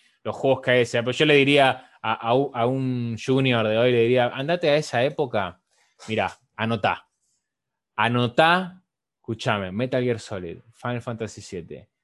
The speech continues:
Zelda Ocarina of Time, eh, un poquito antes Mega Man X, anotate, eh,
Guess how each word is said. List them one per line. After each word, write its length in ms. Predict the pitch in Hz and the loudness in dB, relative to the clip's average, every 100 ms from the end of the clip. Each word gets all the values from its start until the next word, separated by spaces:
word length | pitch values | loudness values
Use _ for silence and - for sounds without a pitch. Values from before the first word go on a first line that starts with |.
| _ _ _ _ | _ _ _ _
Zelda 460 | - - 127 127 123 | -20 -6 -2 0 0
Ocarina 240 | 113 110 104 | 0 -2 -6
of 100 | - | -10
Time, 380 | 92 82 82 _ _ _ _ _ _ - | -16 -16 -18 _ _ _ _ _ _ -14
eh, 100 | 95 | -10
un 120 | 120 | -8
poquito 300 | 123 127 127 | -8 -2 0
antes 220 | 127 131 | 0 -2
Mega 180 | 113 110 | -4 -4
Man 140 | 104 95 | -6 -8
X, 280 | 90 90 - | -10 -14 -14
anotate, 680 | 95 101 127 131 127 104 - | -12 -6 -4 -2 -2 -2 -4
eh, 520 | 101 98 95 92 90 | -10 -8 -6 -6 -8